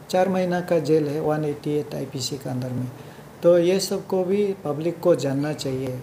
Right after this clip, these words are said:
एक बार वन थर्टी थ्री सीआरपीसी में आपको conditional order दिया जाता है कि इस तरह एनिमल public, अ, place में घूमने नहीं देना है।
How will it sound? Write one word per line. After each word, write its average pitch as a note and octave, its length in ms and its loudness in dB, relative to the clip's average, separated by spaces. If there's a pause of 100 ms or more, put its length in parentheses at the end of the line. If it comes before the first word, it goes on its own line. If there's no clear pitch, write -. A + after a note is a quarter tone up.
एक D3+ 180 0
बार E3+ 140 4
वन E3 220 0
थर्टी E3 300 -4
थ्री E3 180 -4
सीआरपीसी E3 560 -4
में D#3+ 180 -2
आपको D#3 300 -4
conditional D#3+ 600 0
order D#3 240 2
दिया D3+ 280 4
जाता C3+ 320 -4
है C#3 200 -6 (580)
कि D#3 420 2 (460)
इस - 120 -6
तरह F3 120 6
एनिमल D#3+ 580 2 (580)
public, D#3+ 480 -2
अ, D3 160 2
place C#3+ 380 -2
में D3 140 -2
घूमने D#3 300 0
नहीं D#3 180 0
देना C3 240 -2
है। B2+ 140 -8